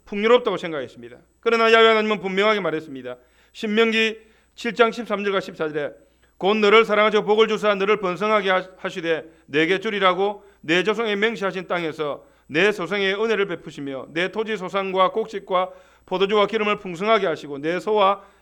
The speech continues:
양을 번식하게 하시리니 내가 복을 받음이 만민보다 훨씬 더하여 너희 중에 남녀와 너희의 짐승의 암수가 생육하지 못함이 없을 것이며"라고 말합니다. 생육의 복과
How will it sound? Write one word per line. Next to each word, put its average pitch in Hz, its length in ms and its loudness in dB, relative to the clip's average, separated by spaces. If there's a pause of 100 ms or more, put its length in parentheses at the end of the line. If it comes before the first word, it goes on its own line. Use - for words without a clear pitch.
(120)
양을 202 460 2
번식하게 185 540 -2
하시리니 135 560 -10 (540)
내가 180 280 4
복을 226 260 8
받음이 202 380 4
만민보다 196 680 0
훨씬 226 520 2
더하여 160 480 0 (240)
너희 214 280 4
중에 202 380 -2 (180)
남녀와 160 800 0
너희의 196 540 0 (140)
짐승의 170 480 -4
암수가 202 580 -2
생육하지 202 520 -4
못함이 180 520 -10 (260)
없을 139 400 -2
것이며"라고 147 720 -8
말합니다. 107 320 -20 (540)
생육의 285 520 4
복과 208 580 2